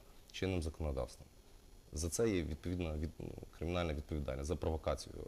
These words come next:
е, неправомірної ви-, отримання неправомірної вигоди. Е, наразі це просто узакониться в порядку,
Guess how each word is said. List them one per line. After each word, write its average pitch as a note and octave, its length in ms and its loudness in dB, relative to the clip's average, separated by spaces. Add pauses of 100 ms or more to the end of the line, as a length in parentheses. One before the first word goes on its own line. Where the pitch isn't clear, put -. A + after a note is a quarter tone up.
(140)
е, D2 240 0
неправомірної D#2 680 2
ви-, C#2 220 0
отримання E2+ 420 2
неправомірної D2+ 600 2
вигоди. C2 320 -2 (960)
Е, E2 200 4
наразі A#2+ 440 6
це A#2+ 440 4
просто G2 360 2
узакониться G2 680 2
в - 20 0
порядку, G2 680 4